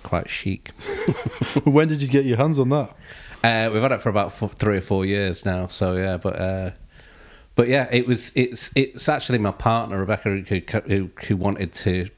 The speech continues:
Speaker 1: um, to get this. You know, she was determined to buy one. Uh, with the idea that we'd go away at weekends and, you know, but that's not really <laughs> how it's worked out. We go away once every six, seven months, isn't it? And,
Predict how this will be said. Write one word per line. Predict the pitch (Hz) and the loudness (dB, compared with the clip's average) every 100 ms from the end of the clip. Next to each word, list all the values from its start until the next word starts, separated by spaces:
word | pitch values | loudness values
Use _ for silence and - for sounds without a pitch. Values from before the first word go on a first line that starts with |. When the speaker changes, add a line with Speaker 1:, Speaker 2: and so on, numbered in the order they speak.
| - | -2
Speaker 1:
um, | 90 90 90 90 98 | 0 0 0 -2 -4
to | - 85 | -6 -2
get | 95 - | -2 0
this. | 90 - - - - | -4 -4 -6 -8 -4
You | 95 | -2
know, | 87 85 | -2 -4
she | - 98 | -4 -4
was | 87 | -2
determined | 87 - 95 90 82 | -4 -2 -2 -2 -6
to | 87 | -4
buy | 90 90 87 | -2 0 -2
one. | 80 87 - - - - - - | -4 -8 -16 -20 -20 -20 -16 0
Uh, | 95 95 | 2 4
with | 104 87 | 2 2
the | 98 | 0
idea | 87 90 87 90 | 0 0 -2 -2
that | 65 | -2
we'd | 85 | -4
go | - 95 | 0 0
away | 87 87 87 | 0 0 0
at | 85 87 | -2 -2
weekends | 90 - 85 85 82 85 | -4 -2 -2 -2 -2 -2
and, | 80 85 | -4 -4
you | - 90 | -2 -2
know, | 80 | -2
but | - | -2
that's | 87 - - | -2 -2 -2
not | 92 | -2
really | 85 85 85 85 85 - - | 0 0 -2 -2 -4 -4 -10
<laughs> | - - | -8 -2
how | 104 87 | 0 0
it's | - - | -2 0
worked | 92 87 104 | 0 0 0
out. | 87 | 0
We | 92 | 0
go | 101 92 | 0 0
away | 87 87 | 0 0
once | 87 92 - | 0 -2 -2
every | 87 90 | -4 -4
six, | - - 117 - | -4 -4 -4 -4
seven | - - 87 92 | -4 -2 0 0
months, | 90 98 - | 0 0 0
isn't | 127 | 0
it? | 90 - | 0 0
And, | 95 90 | 0 -2